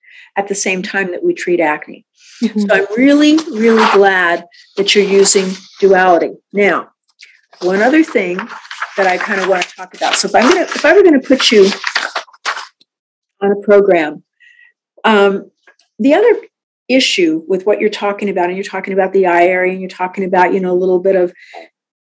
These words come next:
Speaker 1: the issue around the mouth area, and it's kind of also the nasolabial fold.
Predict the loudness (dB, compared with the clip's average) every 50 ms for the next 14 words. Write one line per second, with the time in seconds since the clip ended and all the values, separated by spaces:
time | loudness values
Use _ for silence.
0 | _ _ 2 4 4 4 4 2 4 4 4 4 6 6 6 6 8 8 6 4
1 | 4 2 2 0 2 2 2 2 2 4 4 6 6 6 6 6 4 2 -2 -8
2 | -12 _ -8 -8 -6 -4 -2 -2 0 0 0 0 0 2 2 0 0 -2 -4 -4
3 | -2 -2 0 0 0 0 0 0 0 0 -2 -2 -2 -6 -10 -10 -10